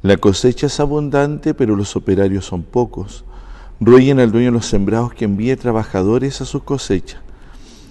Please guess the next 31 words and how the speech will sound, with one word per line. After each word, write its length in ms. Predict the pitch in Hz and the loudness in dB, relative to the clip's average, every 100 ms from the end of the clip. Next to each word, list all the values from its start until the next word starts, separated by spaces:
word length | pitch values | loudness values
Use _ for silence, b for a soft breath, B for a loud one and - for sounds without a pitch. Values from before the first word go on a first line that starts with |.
| b | b
Jesús 380 | - 110 139 139 | -2 0 2 2
convocó 400 | - 127 117 123 | 2 4 4 4
a 40 | |
los 200 | 117 107 | 2 2
doce 260 | 95 113 - | 2 0 2
discípulos 840 | 113 98 - 131 143 143 165 - - | 2 0 -4 -4 -2 -2 -4 -6 -2
y 80 | |
les 160 | 104 185 | 0 2
dio 100 | 110 | 0
poder 480 | - 101 101 120 165 B B B B | 0 2 4 2 -2 B B B B
de 80 | 117 | -6
expulsar 440 | - 110 101 - 110 | 0 0 2 2 2
los 220 | 110 - | 2 -2
espíritus 560 | - 107 101 101 92 | -2 -2 0 -2 -4
impuros, 760 | 95 87 - 127 135 143 156 - B B B - | -4 -6 -2 -2 -2 -2 -8 -14 B B B -2
de 80 | 110 | 0
sanar 380 | - 110 113 | 4 4 4
cualquier 440 | 110 113 95 113 104 | 2 -2 0 0 2
enfermedad 760 | 104 98 98 92 90 98 120 | 2 2 0 0 -2 -2 0
o 60 | 127 | 0
dolencia. 720 | 117 104 104 90 - 90 90 - - - - - - - - - - | 0 0 0 -2 -6 -10 -12 -16 -20 -20 -20 -20 -20 -20 -20 -20 -6
A 100 | 110 | 0
estos 380 | 110 120 117 120 | 2 2 2 2
doce 420 | 127 127 151 180 B B B B | 0 0 -6 -8 B B B B
Jesús 340 | - 123 - 127 | 0 2 4 4
los 220 | 135 - | 4 2
envió 280 | 113 104 117 | 2 4 2
con 120 | 131 | 2
las 140 | 117 | -2
siguientes 440 | - 110 117 127 - | 0 -2 0 -2 -4
instrucciones: 880 | 127 - 117 - 98 82 90 92 | -6 -6 -10 -6 -4 -2 -4 -10